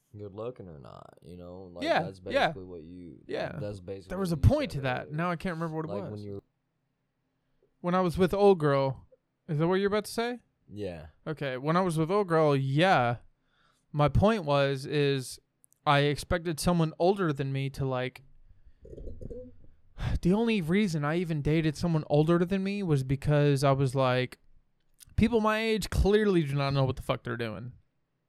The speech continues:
Speaker 2: Then I came to find out, I had come to find out, I had came to find out, I don't know what the fuck I did, but I had learned that, uh, people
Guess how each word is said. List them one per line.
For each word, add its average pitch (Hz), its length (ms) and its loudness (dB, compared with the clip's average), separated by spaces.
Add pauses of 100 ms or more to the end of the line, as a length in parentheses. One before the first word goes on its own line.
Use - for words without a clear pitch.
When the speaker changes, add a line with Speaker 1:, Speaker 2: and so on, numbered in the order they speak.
(400)
Speaker 2:
Then 147 640 -2
I 151 80 0
came 147 240 0
to 131 80 0
find 127 320 -2
out, 117 360 -2 (760)
I 151 120 4
had 139 200 2
come 160 320 4
to 185 200 8
find 151 380 0
out, 120 340 -2 (100)
I 135 140 2
had 139 140 -2
came 175 300 0
to 262 180 2
find 135 320 -2
out, 131 360 0
I 165 80 4
don't 202 160 2
know 190 80 2
what 190 140 -2
the 151 60 -4
fuck - 300 -2
I 160 180 2
did, 123 280 -6
but 131 120 0
I 135 200 2
had 151 280 2 (100)
learned 151 640 -2 (720)
that, 165 240 0
uh, 185 680 4
people 185 1000 -2